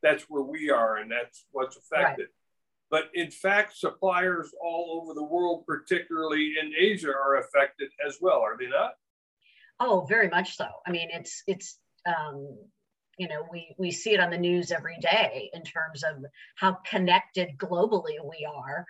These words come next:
Speaker 2: as a supply chain, whether it's hospitals or the manufacturing or the service reports we saw there. And, you know, one of the red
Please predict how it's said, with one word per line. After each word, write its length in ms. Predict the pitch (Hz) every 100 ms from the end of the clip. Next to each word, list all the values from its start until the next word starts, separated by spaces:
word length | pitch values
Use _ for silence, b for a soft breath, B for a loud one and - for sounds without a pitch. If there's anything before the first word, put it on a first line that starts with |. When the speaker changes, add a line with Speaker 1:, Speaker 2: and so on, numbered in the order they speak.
| B B
Speaker 2:
as 160 | 175 165
a 60 |
supply 480 | 170 185 - 170 151 -
chain, 320 | - 160 175
whether 320 | 170 165 160
it's 380 | 156 - - - _ -
hospitals 680 | 170 165 - 190 185 185 180
or 80 | 170
the 100 | 170
manufacturing 920 | 170 170 170 170 156 156 - 175 170 165
or 100 | 156
the 80 | 170
service 420 | - 214 370 -
reports 480 | 165 - 151 - - 339
we 80 |
saw 220 | - 170 160 160
there. 300 | 247 285 143
And, 120 | 147 - b b b _
you 80 | 185
know, 160 | 170 160
one 220 | 190 196
of 80 | 196
the 80 | 175
red 260 | 175 175